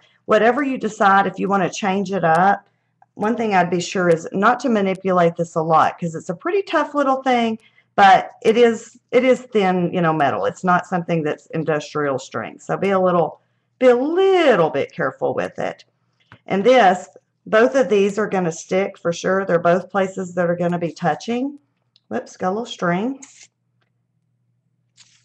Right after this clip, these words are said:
And I just made sure to tuck it up in here.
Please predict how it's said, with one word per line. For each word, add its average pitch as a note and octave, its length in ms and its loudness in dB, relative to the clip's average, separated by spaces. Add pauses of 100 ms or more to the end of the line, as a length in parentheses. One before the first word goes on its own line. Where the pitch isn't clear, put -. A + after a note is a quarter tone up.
(1800)
And F3 120 -2
I F3 80 2
just F#3+ 220 -8
made F3+ 240 -2
sure F3+ 260 -2
to F3 140 -2
tuck A3 380 -6
it G#3+ 100 -4
up A3 240 -2
in F#3+ 140 -2
here. F3+ 500 -2